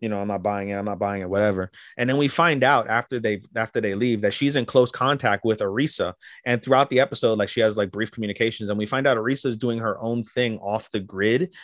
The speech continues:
in order to try and save the world in her own way. So, um, that's the reason why she's not you know, available for him.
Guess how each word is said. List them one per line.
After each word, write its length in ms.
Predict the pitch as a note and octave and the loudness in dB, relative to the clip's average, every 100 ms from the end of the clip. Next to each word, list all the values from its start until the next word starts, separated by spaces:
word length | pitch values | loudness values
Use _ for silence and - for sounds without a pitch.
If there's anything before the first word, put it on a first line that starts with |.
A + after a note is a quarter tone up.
| - - | -14 -2
in 160 | B2 | 2
order 220 | A#2 A2+ G#2+ | 2 2 0
to 100 | G#2+ | -4
try 240 | A#2 G#2+ | -2 -2
and 120 | G2+ | -2
save 260 | - G#2+ G2 | 0 0 2
the 80 | G2 | 2
world 260 | G#2 G2 | 4 2
in 80 | F#2 | 0
her 220 | G2+ F2 | -6 -6
own 240 | G2 F#2 F2+ | -6 -4 2
way. 340 | G#2+ F2+ E2+ _ _ | 2 2 -2 _ _
So, 420 | - A2 F#2+ F#2+ F#2 - - | -4 0 2 0 -6 -16 -10
um, 280 | G#2 G2 G2+ | -8 -4 -2
that's 200 | G#2+ - | -2 -4
the 80 | |
reason 180 | G#2 G#2 | -6 -4
why 200 | G2 G2 | -2 -2
she's 240 | - G2+ F#2 | -2 -8 -6
not 360 | F#2+ F#2+ F2+ - _ - | -6 -4 -6 -10 _ -10
you 120 | A2 | -6
know, 120 | F#2+ | -6
available 520 | G#2 F2+ F#2+ G#2 F#2+ G2 | -6 -4 -4 -2 -4 -2
for 240 | A#2+ B2 | 2 4
him. 280 | G#2+ F#2+ | 2 -4